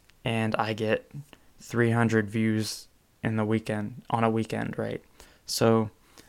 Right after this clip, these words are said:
I don't usually get that from another place. So it's good for traffic, but now it's, uh, it's not, it,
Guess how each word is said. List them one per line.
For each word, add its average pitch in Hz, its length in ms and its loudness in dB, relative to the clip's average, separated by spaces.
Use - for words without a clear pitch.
I 117 100 6
don't 127 220 4
usually 120 300 2
get 117 220 2
that 123 180 2
from 117 220 -2
another 113 280 2
place. 120 600 -2
So - 160 -2
it's 120 140 -2
good - 180 6
for 127 120 4
traffic, 113 560 0
but 110 140 -2
now 110 420 -2
it's, - 260 -4
uh, 110 260 -2
it's - 280 2
not, 113 440 0
it, 120 120 2